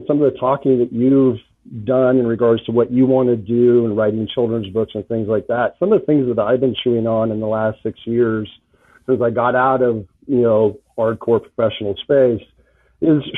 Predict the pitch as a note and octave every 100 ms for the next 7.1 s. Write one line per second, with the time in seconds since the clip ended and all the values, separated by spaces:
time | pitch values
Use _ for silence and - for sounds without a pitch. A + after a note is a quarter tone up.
0 | - F#3+ G3+ D#3 B2+ D#3 D#3+ - G2+ -
1 | _ - _ - B2 A#2+ A#2 A2+ A#2 A#2+
2 | - A#2 D3 C3 - _ - C#3 - F#3+
3 | D#3+ C3 - B2 - - A#2 - C#3+ D3+
4 | D3 B2+ A#2+ A2+ A2 A2+ C#3 C3+ C#3+ B2+
5 | B2 C3+ C#3+ A#2+ B2+ B2 A#2 G#2 C3 B2
6 | A2 A2+ A2+ A2 A#2 A2 - A2 F#2+ F#2+